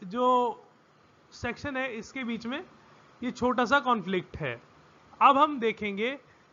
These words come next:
कि सुप्रीम कोर्ट ने अपने judgment में कैसे इस चीज को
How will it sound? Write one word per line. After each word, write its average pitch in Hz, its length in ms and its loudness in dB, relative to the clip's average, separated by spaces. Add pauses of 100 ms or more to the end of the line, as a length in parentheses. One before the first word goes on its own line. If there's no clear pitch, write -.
(120)
कि 262 100 -6
सुप्रीम 294 560 -6
कोर्ट 247 340 -2
ने 233 180 -6
अपने 208 360 -4
judgment 180 480 -6
में 240 220 -8 (720)
कैसे 262 400 0
इस 208 320 -8
चीज 196 220 -6
को 247 280 -2